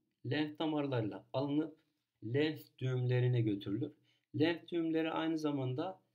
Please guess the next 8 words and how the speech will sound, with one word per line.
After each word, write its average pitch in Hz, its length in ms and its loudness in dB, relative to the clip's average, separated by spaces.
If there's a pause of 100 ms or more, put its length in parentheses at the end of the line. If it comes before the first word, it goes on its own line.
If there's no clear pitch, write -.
(260)
e, 117 40 -4
mikropların 143 960 0
süzüldüğü 131 960 0
yerlerden 110 600 0
bir 120 200 2
tanesidir. 92 580 -8 (800)
E, 107 280 -10
burada 165 520 -2